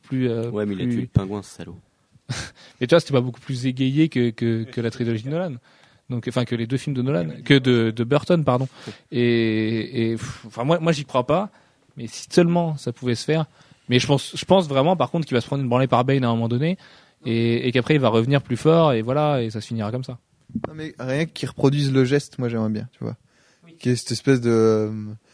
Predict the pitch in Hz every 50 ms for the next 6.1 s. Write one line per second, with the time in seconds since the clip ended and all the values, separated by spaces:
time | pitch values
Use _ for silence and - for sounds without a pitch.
0 | _ _ _ _ - _ - 120 113 120 135 135 139 151 147 139 143 139 135 -
1 | 139 156 151 156 151 120 - 117 113 110 107 104 104 - - 123 120 123 135 143
2 | 143 131 - - 170 175 175 - - 139 135 135 - 135 127 120 - 139 127 -
3 | 135 123 123 131 131 127 113 113 127 123 - - 113 107 104 - - 107 107 107
4 | 104 104 104 101 101 107 107 104 104 107 101 - - 127 110 - 104 104 104 101
5 | 98 92 104 104 104 101 101 98 98 95 90 - - 113 110 110 113 104 98 92
6 | 90 90